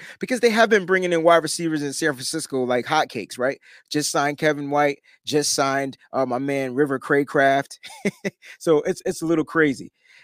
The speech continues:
Deebo is looking good to be back in time. I'm feeling better about that after hearing he was running about full speed. He is out there running at full speed. He truly is. Just don't rush it. We don't wanna rush it, Mariah. We don't wanna rush it.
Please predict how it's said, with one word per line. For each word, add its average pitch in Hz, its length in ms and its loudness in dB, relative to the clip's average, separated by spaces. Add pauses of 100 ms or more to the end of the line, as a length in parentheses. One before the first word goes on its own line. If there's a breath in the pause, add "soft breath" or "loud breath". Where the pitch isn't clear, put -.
Deebo 269 380 4
is 220 80 -6
looking 240 280 0
good 233 200 0
to 226 80 -2
be 190 140 -2
back 190 280 6
in 147 140 -4
time. 67 320 -8
I'm 139 120 -10
feeling 196 360 2
better 185 260 6
about 165 340 4
that 165 200 4
after 156 280 0
hearing 156 280 -6
he 151 160 -8
was 131 160 -6
running 143 260 -4
about 131 300 -2
full 127 220 -6
speed. 120 360 -8
He 160 240 -10
is 185 320 0
out 160 240 0
there 156 160 -4
running 143 340 -6 (120)
at 180 260 2
full 147 360 -2
speed. 165 520 -6 (360 soft breath)
He 175 160 -6
truly 196 500 -4
is. 208 340 2 (880 soft breath)
Just 190 260 2
don't 196 220 6
rush 147 260 2
it. - 60 -20 (460)
We 160 100 -2
don't 196 220 6
wanna 208 200 2
rush - 260 -2
it, - 720 -20
Mariah. 117 340 -2
We 123 100 -2
don't 143 300 0
wanna 151 200 0
rush - 260 -4
it. - 80 -20